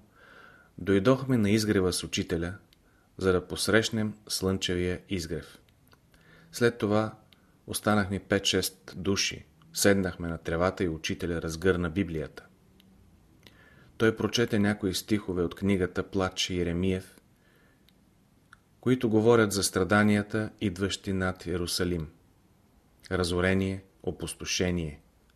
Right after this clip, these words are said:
разрушение. Учителя затвори Библията и каза: „Това идва сега.“ Ние не разбрахме смисъл на тези думи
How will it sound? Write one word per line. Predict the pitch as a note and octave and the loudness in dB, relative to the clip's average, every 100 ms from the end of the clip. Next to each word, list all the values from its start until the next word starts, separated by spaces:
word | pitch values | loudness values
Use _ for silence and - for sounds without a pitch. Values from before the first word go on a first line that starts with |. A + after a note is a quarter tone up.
| _ _ _ _ _ - | _ _ _ _ _ -4
разрушение. | F#2 E2+ E2 - F#2 F2 D#2 C#2+ _ _ _ _ _ _ _ _ _ _ _ _ - | -2 0 -2 0 0 -2 -4 -10 _ _ _ _ _ _ _ _ _ _ _ _ -10
Учителя | - B2 A2+ G#2+ G#2 | -4 -2 0 0 0
затвори | F2+ - G2+ G2 | -2 0 2 2
Библията | F#2 F#2 F#2 F2 F2+ | 0 0 -2 -2 -4
и | |
каза: | - E2+ D#2+ D#2 - _ _ _ _ _ _ _ _ _ _ _ _ _ _ _ _ | -2 -4 -4 -6 -14 _ _ _ _ _ _ _ _ _ _ _ _ _ _ _ _
„Това | - F2 G2 | -4 0 2
идва | F#2+ F2+ E2+ | 2 0 -2
сега.“ | - D#2+ D#2+ D#2 - _ _ _ _ _ _ _ _ _ _ _ _ _ _ _ _ _ _ _ _ _ _ _ _ _ _ _ _ _ - | -4 -4 -6 -8 -14 _ _ _ _ _ _ _ _ _ _ _ _ _ _ _ _ _ _ _ _ _ _ _ _ _ _ _ _ _ -4
Ние | A#2 B2+ | 2 4
не | A#2 | 4
разбрахме | G2+ F2 A2 A2+ A2+ | 2 2 2 2 0
смисъл | - G2+ - F2+ | 0 -2 0 -2
на | E2+ | -4
тези | E2 F2+ E2 | -2 0 0
думи | D#2+ F2 E2 | -2 -4 -4